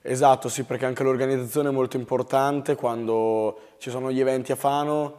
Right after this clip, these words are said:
questi, questi tipi di eventi a Fano, eh, c'è grandissima visibilità, infatti ringraziamo tutte le persone che hanno contribuito a, a creare e fare in modo che si tenesse a Fano lo Stadio Mancini, perché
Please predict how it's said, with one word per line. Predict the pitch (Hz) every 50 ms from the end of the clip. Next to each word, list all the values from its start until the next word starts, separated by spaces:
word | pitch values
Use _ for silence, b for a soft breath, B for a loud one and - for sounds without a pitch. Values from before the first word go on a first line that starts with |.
| B B B B B B
questi, | - 127 - - - 131 -
questi | - 143 139 131 131 117
tipi | 139 135 -
di | 135 139
eventi | 131 135 135 131 - 131
a |
Fano, | 127 - 139 143 147 147 143 135 135 131 -
eh, | 85 107 110 110 110 110 110 104 101 - -
c'è | - - 123
grandissima | 120 131 131 127 131 139 131 - 143 131
visibilità, | 127 131 120 123 123 131 127 123 - 135
infatti | 131 - 127 - -
ringraziamo | 123 123 120 123 120 - - 131 123 123 123 113 B B B B B B B B
tutte | - 143 131 - 139
le | 131 123
persone | - 135 123 - - 139 135 131
che | 120 -
hanno | 131 127 127 127
contribuito | 123 - 135 131 - 131 139 131 135 139 135 131 127 - 120 117
a, | 113 110 110 107 104 104 101 95 B B B B B B B B B B
a | - 110 113 110 110 110 110 113
creare | - - 127 127 131 135 139 147 147 143 143 143 143 -
e | - 117 120 120
fare | 117 127 127 127
in | 127 131
modo | 131 131 131 127
che | - - 127 117
si | 131 113
tenesse | - 127 139 139 - - 131
a |
Fano | - - 143 135 123 120 113
lo | 113
Stadio | 110 - 123 123 123
Mancini, | 123 127 123 117 - 135 135 131
perché | - - 110 - - 117 110